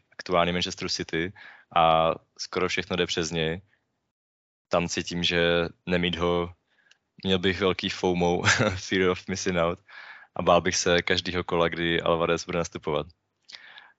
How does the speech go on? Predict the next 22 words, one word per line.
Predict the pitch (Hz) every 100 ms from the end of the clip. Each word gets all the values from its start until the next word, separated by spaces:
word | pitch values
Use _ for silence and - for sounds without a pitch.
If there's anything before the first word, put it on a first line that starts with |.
| _
Takže | - 82 95 87 85 - _ _ _ _ _ _ _ _ _ _
asi | 87 -
tak. | - 95 110
Měl | 107
tam | 107
ještě | 147 - 135
jednu | 90 90
věc | 98
v | -
tom | 107
wildcard. | 104 101 - 104 107 - _ - - - _ -
Eh, | 90 90 90 87 85 _ _ _
vím, | 104
že | 113
už | 117
mluvím | 120 123
dlouho, | 104 95 101 120 - _
<laughs> |
ale | - 101 98
tahle | 95 - 101 98
ještě | 98 -
taková, | - 98 95 98